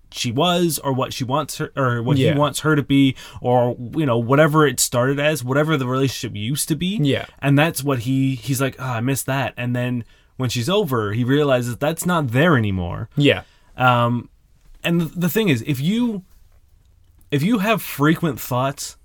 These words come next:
Speaker 1: that you don't wanna be in a relationship with someone,
Speaker 2: Then you should
Speaker 1: that's,
Speaker 2: not be.
Speaker 1: that's
Speaker 2: Yeah.
Speaker 1: a very clear indicator that you shouldn't be in a relationship with
Speaker 2: Mm-hmm.
Speaker 1: someone.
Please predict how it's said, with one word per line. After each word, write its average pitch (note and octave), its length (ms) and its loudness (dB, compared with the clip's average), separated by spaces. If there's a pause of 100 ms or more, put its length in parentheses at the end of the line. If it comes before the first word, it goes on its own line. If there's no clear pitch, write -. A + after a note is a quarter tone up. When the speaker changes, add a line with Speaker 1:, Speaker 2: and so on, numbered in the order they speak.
(840)
Speaker 1:
that C3+ 160 0
you C#3 180 0
don't B2 340 -2
wanna C3+ 220 0
be B2 140 -2
in A#2+ 60 -4
a A2 40 -6
relationship B2 420 -4
with D#3+ 120 -4
someone, C#3 300 -2
Speaker 2:
Then G#2 180 -2
you F#2 100 -4
should C3+ 200 2
Speaker 1:
that's, F#2+ 100 2
Speaker 2:
not F#2 180 -2
be. F2+ 300 -4
Speaker 1:
that's C#3+ 180 4
Speaker 2:
Yeah. D3+ 60 8
Speaker 1:
a - 40 4
very D#3 240 6
clear D3+ 320 2
indicator D3+ 460 0
that C#3+ 140 -2
you C3 80 0
shouldn't C3+ 340 0
be C3 80 2
in A#2 60 0
a A2+ 40 -2
relationship G#2+ 360 -6
with B2 100 0
Speaker 2:
Mm-hmm. A2+ 60 0
Speaker 1:
someone. F2 160 -6